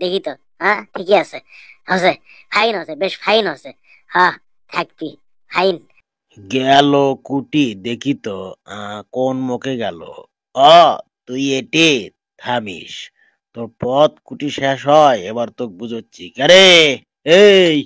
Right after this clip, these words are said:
Speaker 2: আও করিস না কে রে? এটি আবার কি লেখছে? কাক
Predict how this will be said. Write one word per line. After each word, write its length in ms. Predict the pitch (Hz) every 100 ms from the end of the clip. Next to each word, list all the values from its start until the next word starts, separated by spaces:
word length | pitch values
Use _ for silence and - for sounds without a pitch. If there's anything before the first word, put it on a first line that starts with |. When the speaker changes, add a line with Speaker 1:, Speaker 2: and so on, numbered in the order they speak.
| _ _ -
Speaker 2:
আও 160 | 131 147
করিস 260 | 143 170 175
না 60 | 208
কে 100 | 202
রে? 160 | 208 196 170 139 - _ -
এটি 160 | 113 160
আবার 200 | 160 165
কি 160 | 151 180
লেখছে? 380 | 180 165 - 131 104 _ _ _ 135
কাক 200 | 151